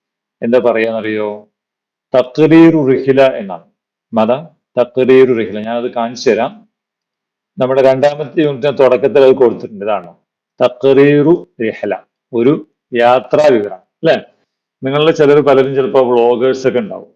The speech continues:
മുദവ്വിനൂൻ, മുദവ്വിൻ, മുദവ്വിനുൽ വീഡിയോ. മുദവ്വിൻ എന്ന് പറഞ്ഞാൽ വ്ളോഗർ അല്ലെങ്കിൽ ബ്ലോഗർ കേട്ടോ, വീഡിയോ ബ്ലോഗ് ചെയ്യുന്ന ആൾക്കാർ. അപ്പൊ അവര് ചെയ്യുന്ന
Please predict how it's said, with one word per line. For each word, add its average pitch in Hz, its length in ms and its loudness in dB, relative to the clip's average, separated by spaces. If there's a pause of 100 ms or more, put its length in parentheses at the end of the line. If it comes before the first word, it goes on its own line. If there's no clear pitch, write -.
(140)
മുദവ്വിനൂൻ, 117 760 -2 (640)
മുദവ്വിൻ, 127 640 0 (180)
മുദവ്വിനുൽ 139 560 0 (120)
വീഡിയോ. 127 420 0 (1080)
മുദവ്വിൻ 131 480 2
എന്ന് 156 120 -2
പറഞ്ഞാൽ 139 360 -4 (800)
വ്ളോഗർ 139 400 6
അല്ലെങ്കിൽ 127 300 -4
ബ്ലോഗർ 123 500 2 (440)
കേട്ടോ, 127 160 -4
വീഡിയോ 139 760 2 (180)
ബ്ലോഗ് 131 340 2
ചെയ്യുന്ന 113 360 -4
ആൾക്കാർ. - 320 -20 (380)
അപ്പൊ 139 140 0
അവര് 156 340 6
ചെയ്യുന്ന 147 560 0